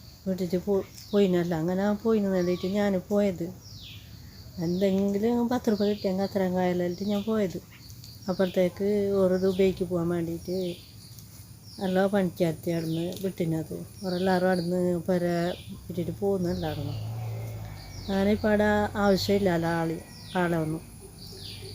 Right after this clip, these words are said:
അങ്ങനെ രണ്ട് മൂന്ന് പേരേൽ ഞാൻ അവന് പോയിട്ട് കേട്ടു. എന്നുവെച്ച് എവിടെയോ ഒരു പണിക്ക് ഞങ്ങൾക്ക് കിട്ടിയില്ല. എല്ലാവർക്കും ഒരു ഈ പെരക്ക് പണിക്ക് പോകുന്ന എന്തൊക്കെ ഒരു എന്തോ ഒരു പുച്ഛം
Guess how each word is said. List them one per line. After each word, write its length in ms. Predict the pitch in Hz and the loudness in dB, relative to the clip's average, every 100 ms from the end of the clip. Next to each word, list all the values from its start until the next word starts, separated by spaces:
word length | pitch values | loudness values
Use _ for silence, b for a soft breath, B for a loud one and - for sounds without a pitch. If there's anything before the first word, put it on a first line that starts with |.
| - - 196 | -14 -8 -2
അങ്ങനെ 220 | 196 220 226 | 2 4 6
രണ്ട് 220 | 220 214 226 | 6 4 2
മൂന്ന് 180 | 233 226 214 | 2 4 6
പേരേൽ 300 | 208 202 196 202 | 8 6 4 2
ഞാൻ 100 | 208 | 2
അവന് 180 | 202 196 196 | 4 2 0
പോയിട്ട് 220 | 214 196 185 | -2 -2 -2
കേട്ടു. 280 | 202 196 180 180 - | -2 0 -2 -6 -12
എന്നുവെച്ച് 340 | - 185 - 190 196 202 - - - - - - | -6 -4 -4 -2 -2 -4 -10 -16 -16 -14 -12 0
എവിടെയോ 320 | 185 185 185 190 202 | 4 4 4 4 2
ഒരു 160 | 208 196 | 0 0
പണിക്ക് 360 | 208 196 - 196 | 2 0 0 2
ഞങ്ങൾക്ക് 300 | 190 185 - 208 | 4 2 0 0
കിട്ടിയില്ല. 480 | 214 185 175 170 160 - - - B B - | 0 0 -2 -2 -6 -10 -14 -14 B B 6
എല്ലാവർക്കും 480 | 214 226 208 202 - | 8 10 8 6 2
ഒരു 100 | 240 247 | 0 2
ഈ 40 | 247 233 226 214 | 2 2 0 -2
പെരക്ക് 280 | 226 220 - 220 | 0 0 2 4
പണിക്ക് 280 | 214 202 220 | 4 2 4
പോകുന്ന 260 | 202 202 202 196 | 4 4 4 2
എന്തൊക്കെ 360 | 202 196 196 214 | 4 2 4 2
ഒരു 80 | 214 | 4
എന്തോ 160 | 214 208 202 | 4 4 2
ഒരു 80 | 202 | 2
പുച്ഛം 280 | 247 - 208 | -2 0 2